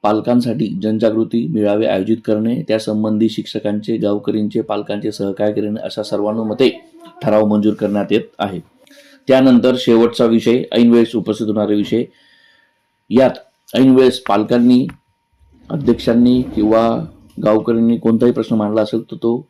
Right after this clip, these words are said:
चार ते पाच ओळीमध्ये या ठिकाणी लिहावा आणि ऐनवेळेस विषयावर झालेली चर्चा करून टिंबटिंब यांनी सभेस उपस्थित सर्व मान्यवर यांचे आभार मानले. अशा पद्धतीने खेळीमेळीच्या वातावरणात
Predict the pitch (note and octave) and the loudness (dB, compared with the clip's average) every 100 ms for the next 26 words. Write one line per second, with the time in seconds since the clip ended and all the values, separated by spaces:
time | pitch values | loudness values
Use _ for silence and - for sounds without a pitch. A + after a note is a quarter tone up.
0 | - A2+ A2+ A#2 A2 A2 A2 A2+ A2 G#2 | -4 -2 -2 -2 -2 -2 -2 0 0 -2
1 | B2 - _ _ _ _ G#2+ G#2 G#2+ G2+ | -2 -4 _ _ _ _ -4 -2 -2 -2
2 | G2+ G2+ G#2 G#2 A2+ C#3+ _ - A#2 B2 | -4 0 0 0 -2 -4 _ -2 2 2
3 | B2+ - A#2 A2+ A#2 A2 G#2 A2 G#2+ A2 | 0 0 0 4 2 2 -4 -2 0 0
4 | G2 G2+ G2 G2+ - G#2 G#2+ G#2+ G#2 A2+ | 0 -2 -2 -6 -4 -6 -4 -4 -4 -4
5 | A#2 A2 G#2 G2+ G2+ G2+ A#2 - _ _ | -4 -4 -4 -4 -4 2 0 0 _ _
6 | _ _ _ _ - G2+ A#2 A2 F#2 G#2 | _ _ _ _ -4 2 2 0 -4 -2
7 | G#2 - G#2+ G#2 G2+ G#2 G2+ G2 A2 - | -2 -2 -2 -2 -2 0 0 0 -4 -6
8 | G#2 G#2+ A2 G#2+ A2 B2 - _ _ _ | 0 2 2 2 0 -2 -10 _ _ _
9 | _ _ - C#3+ C3+ C3 B2+ A#2+ B2 A#2+ | _ _ -2 0 2 2 4 4 2 2
10 | A2+ A2+ A2+ A#2 A2+ G#2+ G#2+ A2 | 4 4 4 2 0 0 0 0